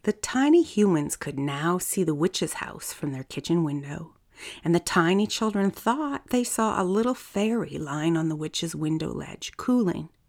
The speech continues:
like a pie. "That shouldn't be," said the mother. "That little fairy looks like she has hypothermia, and what does the witch want with her?" "We should rescue her," said the father. "She has none of her own fairy kind to look out for her now. They're all at the hundredth winter celebration."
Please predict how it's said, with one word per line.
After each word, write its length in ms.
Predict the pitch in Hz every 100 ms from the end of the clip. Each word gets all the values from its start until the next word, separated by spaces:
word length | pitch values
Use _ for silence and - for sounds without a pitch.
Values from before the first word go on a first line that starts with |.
| _ _ _ 147
like 160 | 139
a 60 | 143
pie. 560 | - 139 139 - 143 _ _ _ _ -
"That 540 | 147 139 147 170 202
shouldn't 340 | - 151 143 147
be," 300 | 135 139 143
said 240 | - 143
the 80 | 147
mother. 440 | 139 139 147 147 - - - -
"That 420 | 135 151 160 -
little 200 | 170 156
fairy 340 | - 160 143 139
looks 260 | 147 -
like 120 | 139
she 160 | - 156
has 140 | 139
hypothermia, 840 | - 143 - - 147 139 147 147 - _
and 220 | 180 185 185
what 200 | 214 -
does 140 | 180
the 100 | 165
witch 280 | 165 - -
want 200 | 175 -
with 140 | -
her?" 300 | - 143 - _ _ _ _ -
"We 120 | 165
should 440 | - - 165 139 139
rescue 440 | 147 139 - 123
her," 180 | 139 123
said 240 | - 135
the 40 | 135
father. 520 | 147 135 131 139 - - - -
"She 240 | - 254 254
has 160 | 233
none 220 | 208 214
of 80 | 214
her 160 | 208 220
own 240 | 196 202
fairy 340 | - 196 151 147
kind 340 | - 147 147
to 100 | -
look 180 | 160 156
out 180 | 151 -
for 140 | -
her 180 | 151 151
now. 440 | 160 156 151 165
They're 160 | 180 170
all 160 | 170 175
at 120 | -
the 120 | 196
hundredth 500 | - 190 190 - -
winter 320 | 202 196 196
celebration." 800 | - 196 196 196 233 - -